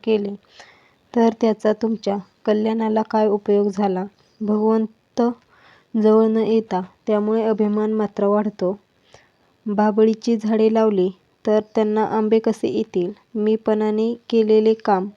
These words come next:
नाही उपयोगी पडत. शरणबुद्धीने केलेले काम हाच खरा धर्म. मी भगवंताच्या हातचे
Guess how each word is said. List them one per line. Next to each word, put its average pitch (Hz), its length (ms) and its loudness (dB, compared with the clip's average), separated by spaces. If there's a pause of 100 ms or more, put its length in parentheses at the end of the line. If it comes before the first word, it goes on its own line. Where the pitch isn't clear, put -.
(560)
नाही 214 280 2
उपयोगी 220 540 2
पडत. 185 300 0 (400)
शरणबुद्धीने 220 880 0
केलेले 220 500 2
काम 202 300 -4 (260)
हाच 220 420 -4
खरा 214 280 0
धर्म. 202 400 0 (640)
मी 214 180 2
भगवंताच्या 214 840 0
हातचे - 920 -2